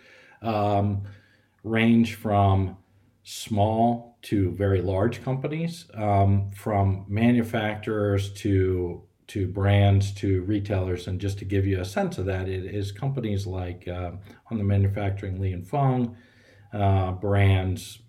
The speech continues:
like Under Armour and retailers like Dick's Sporting Goods and Kohl's, et cetera. And, and as I said,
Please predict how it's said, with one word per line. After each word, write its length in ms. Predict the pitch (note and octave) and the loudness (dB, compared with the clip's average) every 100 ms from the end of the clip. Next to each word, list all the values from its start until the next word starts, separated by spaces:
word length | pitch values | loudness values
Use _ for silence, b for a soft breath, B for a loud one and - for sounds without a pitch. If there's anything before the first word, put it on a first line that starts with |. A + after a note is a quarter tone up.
| - | -10
like 300 | G#2 F#2 - | -4 -4 -4
Under 380 | C#3 B2+ A#2 A2 | -2 2 2 0
Armour 520 | G#2 G#2 G2+ G2 F#2+ | 0 0 2 2 0
and 420 | F#2 F2+ F2+ F2 F2 | -2 -6 -6 -8 -4
retailers 680 | G2 G2 G2 F#2 F2 - | -4 -2 -4 -2 -4 -8
like 360 | F2+ E2+ E2 - | -10 -10 -10 -10
Dick's 220 | G2 - | -10 -10
Sporting 380 | - F#2 F2 E2+ | -10 -8 -8 -8
Goods 380 | E2+ E2+ D#2+ - | -8 -10 -12 -14
and 240 | E2 E2 | -14 -12
Kohl's, 520 | - G2 F2 F2+ - _ | -8 -6 -6 -10 -16 _
et 180 | G2 - | -14 -8
cetera. 440 | A2+ G2+ F#2 E2+ - | -6 -2 -2 -4 -6
And, 240 | A#2 A#2 | -4 -4
and 220 | B2 C3+ | -4 -2
as 220 | C#3 C3+ C3+ | 2 2 2
I 60 | |
said, 380 | C3 D3+ G2+ | 0 -2 -2